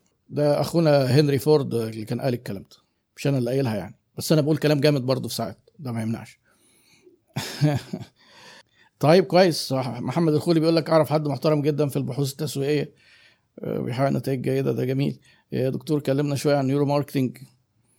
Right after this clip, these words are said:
أنا عامل فيديو عن نيورو ماركتينج، ممكن تبصوا عليه.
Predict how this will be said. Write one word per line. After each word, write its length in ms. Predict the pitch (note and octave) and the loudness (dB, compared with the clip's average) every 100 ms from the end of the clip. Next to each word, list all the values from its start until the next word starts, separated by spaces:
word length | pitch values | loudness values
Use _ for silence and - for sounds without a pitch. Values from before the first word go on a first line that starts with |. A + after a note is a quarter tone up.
| _ _ - | _ _ 0
أنا 140 | E3+ | 2
عامل 260 | A#3 A#3+ F3+ | 4 4 4
فيديو 220 | G3 F3+ | 4 4
عن 160 | D#3+ | 4
نيورو 180 | D3 E3 | 4 2
ماركتينج، 420 | D#3 D#3 - C#3+ | 2 0 0 -2
ممكن 280 | C#3 D3+ D3 | 0 -2 -4
تبصوا 380 | - C#3+ D3+ C3+ | -6 -4 -2 0
عليه. 280 | B2+ C3+ | 0 0